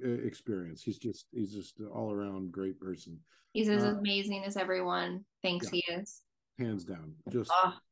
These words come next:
Speaker 2: that's
Speaker 1: amazing.
Speaker 2: always so nice to hear.
Speaker 1: He's just, uh, it was, it was awesome. And a lot of them were, but, you know, th-, you get hired here, and, and,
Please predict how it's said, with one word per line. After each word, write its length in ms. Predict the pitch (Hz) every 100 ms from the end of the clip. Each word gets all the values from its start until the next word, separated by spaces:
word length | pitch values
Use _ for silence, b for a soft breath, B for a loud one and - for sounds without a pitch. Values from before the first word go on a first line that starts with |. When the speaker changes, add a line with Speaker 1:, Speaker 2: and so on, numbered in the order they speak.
| -
Speaker 2:
that's 380 | 127 - 208 233
Speaker 1:
amazing. 60 |
Speaker 2:
always 260 | 233 220 220
so 140 | 214
nice 300 | 196 180 190 -
to 100 | 208
hear. 520 | 208 214 208 208 - B B B B B B _ _ 131
Speaker 1:
He's 180 | 107
just, 320 | 98 104 - - - _ - 123
uh, 120 | 120
it 180 | 135 131
was, 180 | 123
it 200 | 123 127
was 180 | 123 117
awesome. 360 | 113 95 - 98 b b
And 140 | 226
a 40 | 240
lot 240 | 254 294
of 60 | 262
them 260 | 143 135
were, 200 | 139 175
but, 220 | 117 156 135 b b -
you 120 | 185
know, 240 | 170 151
th-, 180 | 143 - 160
you 220 | 165 180
get 180 | 233 185
hired 500 | - 180 185 156 127
here, 400 | 110 92 85 101 _
and, 280 | 135 123 123
and, 360 | 143 131 143